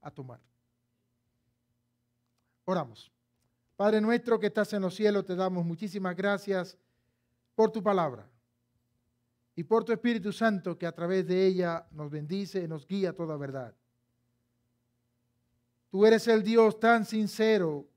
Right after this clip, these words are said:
que has dejado aún los errores de los grandes hombres tuyos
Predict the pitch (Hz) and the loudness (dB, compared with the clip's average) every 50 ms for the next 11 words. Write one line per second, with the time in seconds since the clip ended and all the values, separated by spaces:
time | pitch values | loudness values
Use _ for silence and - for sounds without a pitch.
0 | _ _ _ _ _ _ _ _ _ _ _ _ _ _ _ _ _ _ _ _ | _ _ _ _ _ _ _ _ _ _ _ _ _ _ _ _ _ _ _ _
1 | _ _ _ _ _ _ _ _ _ _ _ _ _ _ _ _ _ _ _ _ | _ _ _ _ _ _ _ _ _ _ _ _ _ _ _ _ _ _ _ _
2 | - 165 165 180 196 208 185 226 226 220 240 254 254 247 240 226 214 196 190 214 | -4 0 2 2 2 4 4 4 4 6 6 6 8 8 8 8 8 8 8 8
3 | 262 294 269 233 214 202 - 202 180 170 185 214 233 220 202 185 170 147 175 170 | 10 8 8 8 4 2 0 -2 -2 0 2 4 4 4 4 2 -2 -2 -2 -2
4 | 170 165 156 - - _ _ _ _ - 175 247 277 269 240 240 220 - 233 247 | -4 -4 -8 -10 -18 _ _ _ _ 0 2 4 4 4 2 0 -2 2 2 2
5 | 240 208 214 202 208 - 220 214 185 160 143 120 - _ _ _ | 2 2 0 -2 -2 -4 -4 -4 -4 -4 -6 -10 -12 _ _ _